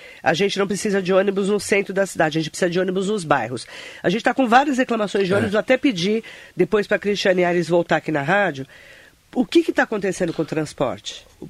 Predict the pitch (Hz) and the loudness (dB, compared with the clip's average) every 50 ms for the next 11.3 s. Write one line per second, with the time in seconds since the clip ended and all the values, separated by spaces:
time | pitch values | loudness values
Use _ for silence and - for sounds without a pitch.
0 | - - - 131 127 135 131 131 139 156 170 170 165 147 143 135 131 123 123 117 | -18 -12 -6 0 2 2 2 2 0 0 2 2 2 2 0 0 0 -2 -2 -2
1 | 117 117 120 - 131 123 - 165 143 175 190 185 185 196 - 262 226 226 208 196 | -2 -2 -2 -2 -4 -4 -2 0 2 4 4 4 4 2 2 0 2 4 4 4
2 | 180 170 165 160 156 139 147 147 - - 151 156 151 147 - - 151 110 107 175 | 4 4 2 2 2 2 0 0 2 2 2 2 2 2 2 0 0 2 2 0
3 | 185 151 156 135 - - - - - - 131 135 151 143 - 160 165 170 175 - | 0 0 -2 -4 -4 -6 -12 -18 -4 0 0 0 0 0 2 2 2 2 2 2
4 | 196 180 165 156 156 160 170 175 170 180 160 160 175 165 160 160 156 165 - - | 2 4 4 4 4 4 4 4 2 0 2 2 4 4 4 4 2 0 0 0
5 | 180 180 196 196 180 151 131 120 - - - 151 135 131 127 123 131 139 151 143 | 0 2 2 2 2 2 0 -2 -4 -6 -6 -2 -2 -2 0 0 -2 -2 -2 -2
6 | - 160 160 156 147 - 151 151 - - 151 170 185 - - 131 113 107 113 - | -2 0 0 0 0 0 -2 0 0 0 0 0 0 2 2 0 0 0 -2 -6
7 | - - 139 139 - 165 170 165 156 127 127 - 131 127 131 139 151 - - - | -6 -6 -8 -2 0 0 0 0 -4 -6 -4 -4 -2 0 0 0 0 -2 -6 -8
8 | - - - - 156 175 214 220 254 247 220 220 233 220 202 180 165 160 160 175 | -10 -10 -4 0 2 2 2 2 0 0 0 0 2 2 4 4 4 4 4 4
9 | 180 196 220 214 - - 175 170 151 - - - 190 196 202 196 185 175 147 147 | 2 2 0 -2 -2 -2 -2 -2 -2 -4 -2 0 2 2 2 2 2 2 2 2
10 | 165 185 185 175 151 147 - 156 151 170 185 190 - - _ - - 175 180 190 | 2 2 2 0 -2 -4 -2 0 2 2 2 2 -2 -8 _ -4 0 2 4 4
11 | 220 247 254 - - 262 | 2 2 -2 -4 -4 -2